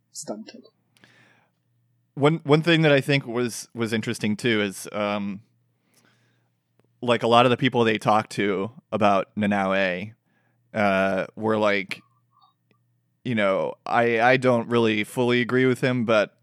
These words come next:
Speaker 2: you know, I'm kinda sympathetic. Like, he's,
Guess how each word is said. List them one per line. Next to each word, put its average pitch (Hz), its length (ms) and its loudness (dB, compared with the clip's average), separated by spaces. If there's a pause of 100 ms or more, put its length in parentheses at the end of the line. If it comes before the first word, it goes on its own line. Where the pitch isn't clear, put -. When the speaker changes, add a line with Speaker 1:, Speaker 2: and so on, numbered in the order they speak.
Speaker 2:
you 113 80 -4
know, 104 160 0
I'm 104 140 -6
kinda 113 260 -2
sympathetic. 110 680 -4
Like, 92 360 -6 (280)
he's, 107 720 -10